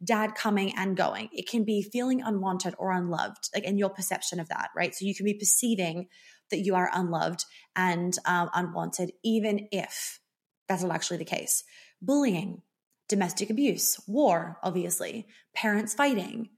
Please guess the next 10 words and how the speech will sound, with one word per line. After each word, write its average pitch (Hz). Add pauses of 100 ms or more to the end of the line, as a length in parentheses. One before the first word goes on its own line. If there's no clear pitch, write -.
(440)
right? 202
You, 226
you 226
receiving 233
conditional 214
love, 185
not 202
unconditional 208
love. - (1200)
Your, 233